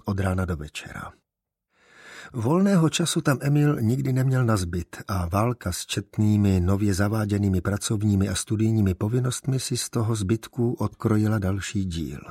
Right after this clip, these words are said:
Germanizátoři přidávali nejenom povinné přednášky, třeba o budoucím poválečném uspořádání Evropy,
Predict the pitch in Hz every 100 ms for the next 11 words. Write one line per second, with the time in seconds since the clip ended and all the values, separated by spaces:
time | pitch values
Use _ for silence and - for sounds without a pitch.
0 | - _ _ - - - - - - 160
1 | 170 151 120 101 98 95 95 95 92 92
2 | 87 120 113 107 101 95 95 110 101 85
3 | 95 92 82 80 - 104 107 104 95 -
4 | - 85 - 80 82 - 85 90 85 82
5 | - 85 98 95 92 87 - 85 82 -
6 | - 90 90 87 80 80 80 104 120 135
7 | - 123